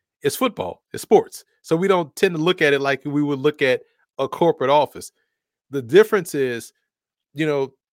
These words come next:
the leaks and it getting out to the media, because that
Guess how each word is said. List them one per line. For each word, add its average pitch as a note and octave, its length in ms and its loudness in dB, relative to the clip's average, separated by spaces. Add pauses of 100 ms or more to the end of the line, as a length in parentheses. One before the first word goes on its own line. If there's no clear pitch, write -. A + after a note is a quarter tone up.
(120)
the B2 100 -8
leaks A#2+ 640 -8 (680)
and A2+ 520 -4 (280)
it C#3+ 260 -4
getting C3+ 300 0
out B2 180 2
to - 80 -10
the A#2 60 -8
media, A2 380 -10 (800)
because B2 480 -2
that D3+ 340 0